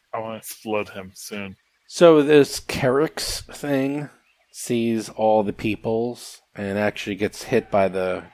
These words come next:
Speaker 2: grenade, and it's like, "Eh, whatever." And it seems to actually talk. It actually seems to be communicating in common somehow. It's not very good common, but it seems to be saying, like,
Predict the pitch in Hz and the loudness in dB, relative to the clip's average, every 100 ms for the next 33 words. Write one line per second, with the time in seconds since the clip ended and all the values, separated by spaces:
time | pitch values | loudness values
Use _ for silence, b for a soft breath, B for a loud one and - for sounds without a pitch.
0 | _ - 90 90 90 85 85 85 - _ | _ -10 -8 -8 -8 -10 -12 -16 -20 _
1 | - 85 85 120 110 92 _ _ - 92 | -14 -12 -12 -12 -12 -14 _ _ -20 -18
2 | 90 87 - B B B B 117 117 - | -14 -14 -16 B B B B -2 -2 0
3 | 175 226 - - 131 135 - 123 - - | -2 -2 -2 0 0 0 -4 -8 -8 -10
4 | 98 95 - - - - 160 - 175 - | -4 -4 -6 -10 -10 -8 -8 -8 -10 -6
5 | 139 135 - 107 104 - 110 151 196 - | -6 -6 -8 -10 -10 -8 -8 -8 -10 -10
6 | 90 98 107 B B B B - 110 101 | -8 -10 -12 B B B B -6 -4 -4
7 | 104 - 120 175 - - - _ - - | -6 -6 -6 -4 -6 -12 -20 _ -6 0
8 | 285 - - - B B B _ - 220 | 2 0 -4 -12 B B B _ 0 0
9 | 233 - 151 139 110 98 131 180 - - | 0 0 4 4 2 0 2 2 0 -6
10 | 80 87 - 95 95 98 - 127 139 127 | -6 -8 -14 -10 -6 -6 -6 -8 -8 -8
11 | 117 101 - 110 107 101 95 95 92 92 | -8 -8 -10 -10 -8 -10 -6 -2 0 -2